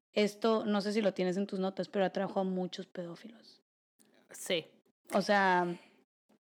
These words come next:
Speaker 1: que no eran parte del culto, pero sabían que podían ir ahí
Speaker 2: Y agarrarse
Speaker 1: a
Speaker 2: a
Speaker 1: hacer lo que quisieran
Speaker 2: Ujú.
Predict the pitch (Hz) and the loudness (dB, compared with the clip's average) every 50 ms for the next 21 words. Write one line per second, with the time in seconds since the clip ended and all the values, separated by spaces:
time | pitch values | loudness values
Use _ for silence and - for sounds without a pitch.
0 | _ _ _ _ _ _ - 262 240 226 226 226 226 240 254 269 247 262 269 269 | _ _ _ _ _ _ 2 4 4 6 6 6 6 6 6 6 6 6 4 4
1 | - - 247 240 240 - 254 226 202 - - 233 240 240 233 - 320 330 - - | 4 4 4 4 4 2 2 2 2 2 2 2 2 2 2 0 -2 -2 -2 -12
2 | - - - - _ _ - 226 220 208 208 226 208 196 196 202 208 - 240 240 | -20 -20 -20 -20 _ _ 2 2 2 4 4 4 4 4 4 2 2 -2 -2 0
3 | - 202 196 190 190 196 208 214 214 208 214 208 202 214 247 294 320 - - _ | 2 2 4 4 4 2 2 0 2 2 2 2 2 2 2 0 0 -2 -6 _
4 | _ _ _ _ _ _ - 226 196 170 160 156 156 160 156 156 151 143 147 147 | _ _ _ _ _ _ -2 0 2 2 2 2 2 0 -2 0 0 0 2 4
5 | 214 208 208 208 208 202 202 196 196 190 190 190 190 190 190 185 180 185 185 196 | 4 6 8 8 8 8 8 8 8 6 6 6 6 6 6 6 4 4 2 -2
6 | - _ _ _ _ _ _ - 208 196 190 - - 196 196 202 208 208 214 226 | -8 _ _ _ _ _ _ 2 2 2 2 2 2 4 6 6 6 4 2 2
7 | 214 220 220 208 - 196 - - 208 214 220 240 269 285 294 - - - - - | 2 0 -2 -4 -2 -6 -2 0 2 4 4 4 4 2 2 0 -8 -20 -16 -14
8 | 190 175 160 175 202 | -12 -12 -10 -12 -14